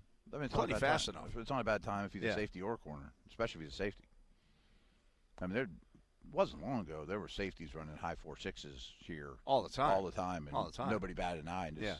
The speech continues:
Speaker 1: you know, that's what safeties do.
Speaker 2: Yeah, 'cause you're not, you're more worried about change of direction and things like that.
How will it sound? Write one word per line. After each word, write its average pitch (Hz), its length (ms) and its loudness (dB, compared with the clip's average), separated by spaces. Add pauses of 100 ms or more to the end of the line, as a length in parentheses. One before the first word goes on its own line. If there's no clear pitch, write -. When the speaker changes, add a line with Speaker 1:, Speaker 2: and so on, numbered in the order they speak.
Speaker 1:
you 87 100 -6
know, 71 40 -6
that's 82 180 -4
what 80 140 -10
safeties 80 340 -8
do. 87 240 -6 (460)
Speaker 2:
Yeah, 131 200 0
'cause 98 200 -6
you're 113 100 -2
not, 110 200 0 (100)
you're 117 140 -8
more 104 260 -6
worried 101 240 -2
about 90 300 0 (100)
change 92 280 -6
of 80 60 -8
direction 95 520 -6
and 87 120 -14
things 87 220 -10
like 82 120 -12
that. 92 200 -8